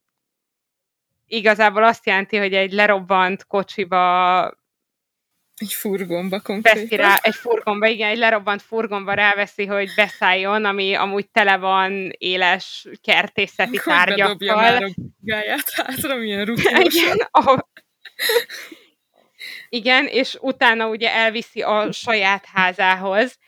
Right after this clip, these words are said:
Speaker 1: és itt igazából belegondolva Percy reakciója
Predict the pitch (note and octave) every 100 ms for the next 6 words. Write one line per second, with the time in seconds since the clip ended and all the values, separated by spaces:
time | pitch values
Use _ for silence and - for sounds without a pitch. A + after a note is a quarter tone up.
0 | _ _ - A#3 C#4+ - E4+ C#4+ C#4+ C#4
1 | B3 C4+ C4 C4 - F#3+ A3 C#4+ F4 D#4
2 | D4+ D4+ D#4 D4 C#4 D4 C#4+ D4 - D4+
3 | - B3+ G3+ G#3+ C4 _ C#4+ C#4+ C#4+ C#4+
4 | C#4+ C#4 C#4+ -